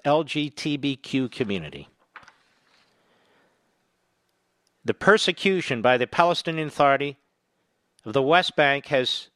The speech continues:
continued with greater frequency and intensity, notwithstanding protests from human rights organizations.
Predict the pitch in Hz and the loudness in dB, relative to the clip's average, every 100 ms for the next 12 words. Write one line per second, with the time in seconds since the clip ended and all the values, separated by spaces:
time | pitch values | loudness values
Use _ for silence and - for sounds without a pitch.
0 | - 151 135 - 180 165 139 127 170 185 | -10 -8 -4 -2 0 0 0 2 2 2
1 | - 170 165 156 - 151 131 110 156 135 | 0 -2 -2 -4 -4 -4 -4 -2 -2 -2
2 | - 113 135 _ - - - _ _ 131 | -4 -4 -6 _ -20 -20 -20 _ _ 2
3 | 165 185 170 - 175 170 151 175 175 - | 2 2 -2 0 0 0 2 4 4 2
4 | 180 - 151 143 165 160 160 165 - 135 | 0 0 -2 -2 -2 2 2 2 2 0
5 | 123 117 104 98 - - - | 0 -2 0 -2 -4 -14 -20